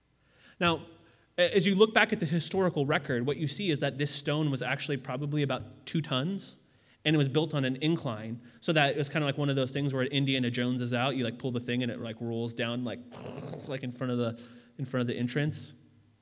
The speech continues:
And, and, and the goal, of course, was to kinda seal it so grave robbers couldn't come in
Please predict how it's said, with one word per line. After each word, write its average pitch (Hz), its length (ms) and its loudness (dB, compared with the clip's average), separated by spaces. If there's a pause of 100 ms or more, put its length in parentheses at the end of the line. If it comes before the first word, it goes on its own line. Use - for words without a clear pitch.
(880)
And, 147 220 -2
and, 165 300 4 (720)
and 151 140 4
the 147 60 4
goal, 165 760 6
of 143 120 -4
course, 151 320 0
was 147 200 0 (240)
to 147 80 -6
kinda 151 200 0
seal 165 300 4
it 165 120 4
so 147 100 2
grave 143 380 2
robbers 147 400 0
couldn't 147 260 -2
come 127 220 0
in 156 300 -2